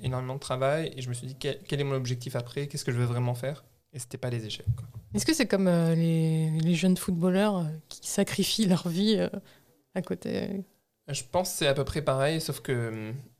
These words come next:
Speaker 1: bah, bah, tu gagnes largement mieux ta vie en étant footballeur que joueur d'échecs.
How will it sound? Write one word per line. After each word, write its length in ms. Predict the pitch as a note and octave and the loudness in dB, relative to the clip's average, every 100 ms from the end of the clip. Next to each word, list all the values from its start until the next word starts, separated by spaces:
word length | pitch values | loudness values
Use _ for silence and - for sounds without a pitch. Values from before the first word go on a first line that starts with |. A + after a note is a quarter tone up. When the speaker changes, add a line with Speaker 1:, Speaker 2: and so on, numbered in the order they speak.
| - | -6
Speaker 1:
bah, 100 | A#2+ | -4
bah, 100 | B2 | -2
tu 140 | C#3+ | -2
gagnes 260 | C3 B2 A#2+ | -4 -2 2
largement 360 | B2 B2+ C3 | 2 0 -2
mieux 160 | C3 C#3+ | 0 0
ta 100 | F#3+ | 0
vie 260 | F3 D#3 D3+ | 2 4 4
en 60 | |
étant 200 | C3+ C3+ | 4 2
footballeur 440 | C3 C#3+ B2+ C3 C3+ | 0 0 2 2 0
que 100 | B2+ | -2
joueur 140 | A2+ | -4
d'échecs. 460 | A2+ - - - | -4 -6 -10 -12